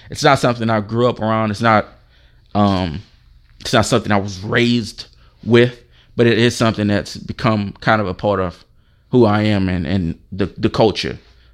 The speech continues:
uh, of grapes, uh, of, of wineries and winemaking and the process and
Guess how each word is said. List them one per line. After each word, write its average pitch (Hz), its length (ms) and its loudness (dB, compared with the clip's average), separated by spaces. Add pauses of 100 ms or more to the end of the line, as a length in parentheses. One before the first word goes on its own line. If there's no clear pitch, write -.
(100)
uh, 95 180 0
of 95 180 -2
grapes, 90 340 -4
uh, 62 380 -8
of, 92 260 -4
of 101 120 0
wineries 98 680 0
and 78 140 -6
winemaking 104 640 0
and 87 100 -6
the 85 60 -8
process 95 600 0
and 98 160 -10